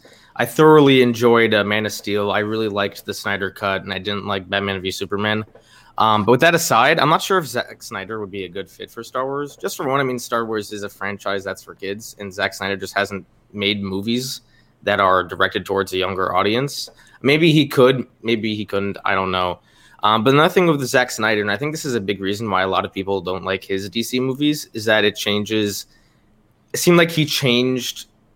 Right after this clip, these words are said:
his inter-, or he gave his interpretation on some of the characters from the D C movies as opposed to what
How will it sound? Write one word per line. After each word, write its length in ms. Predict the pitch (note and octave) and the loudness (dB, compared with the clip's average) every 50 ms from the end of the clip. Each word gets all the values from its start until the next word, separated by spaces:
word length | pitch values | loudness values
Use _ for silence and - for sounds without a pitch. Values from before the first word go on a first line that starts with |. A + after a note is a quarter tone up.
| _ _ _ | _ _ _
his 320 | - - A#2+ A#2+ A#2 A#2 | -10 -4 -4 -4 -2 -2
inter-, 260 | A#2+ A2+ - A#2+ G#2+ - | -6 -6 -6 -10 -6 -2
or 180 | C3+ C3+ C3 A#2+ | 2 4 4 2
he 180 | A#2 A2+ C#3 C3+ | 2 0 -4 2
gave 240 | C3+ D3 C#3 B2 | 4 4 4 4
his 240 | A2+ B2+ A#2 A#2 A#2 | 4 2 0 2 2
interpretation 800 | C3 B2 A#2+ - C3 C3+ C3 B2+ C3 B2 B2+ B2 - C#3 C#3 C3+ A2 | -2 -4 -4 -6 -6 -6 -6 -2 -2 -2 -2 0 -2 -2 -2 0 0
on 260 | G#2 A2+ A2+ A2 G#2+ | 0 0 0 0 -2
some 180 | - A2+ A2 | -4 -4 -4
of 40 | A2 | -2
the 80 | G#2 G#2 | -4 -2
characters 400 | - G#2+ G#2+ G#2+ - A2+ G2+ - | 0 0 -2 0 -2 -4 -6 -4
from 120 | G#2+ G2+ | -6 -6
the 60 | F#2+ | -4
D 120 | F#2 G#2 G2 | -4 -4 -6
C 140 | - - G2 | -4 -4 -4
movies 360 | G#2 G2+ G2 G#2+ G#2 G#2+ G#2+ - - - - - - - | -2 0 0 0 0 0 -4 -10 -18 -20 -20 -16 -6 -6
as 140 | A2 - - | -4 -4 -4
opposed 420 | F2 G2+ G#2 G2+ G2+ G2+ F#2+ - - | 0 2 4 4 4 4 2 -2 -2
to 180 | - G#2 F#2+ | 0 2 2
what 640 | F#2 F#2 F#2 F#2+ G2 F#2+ F#2+ F2 - - - - | 2 2 4 4 4 4 2 0 -2 -4 -6 -6